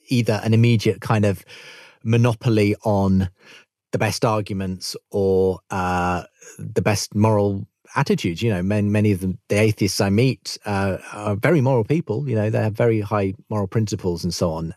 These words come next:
And so I, I, I, I, I kinda cringe when I see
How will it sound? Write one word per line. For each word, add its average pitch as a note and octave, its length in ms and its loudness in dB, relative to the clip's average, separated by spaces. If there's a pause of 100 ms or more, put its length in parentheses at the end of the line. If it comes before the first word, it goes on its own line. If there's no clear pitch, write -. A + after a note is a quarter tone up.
And G2 300 4 (380)
so A#2 220 2
I, A#2 200 0
I, A#2+ 260 -2 (160)
I, A#2 160 -2 (300)
I, A#2+ 140 -6 (140)
I C3+ 100 2
kinda C#3+ 220 2
cringe A2+ 760 2
when G2+ 440 2 (320)
I G#2+ 120 0
see G#2 500 2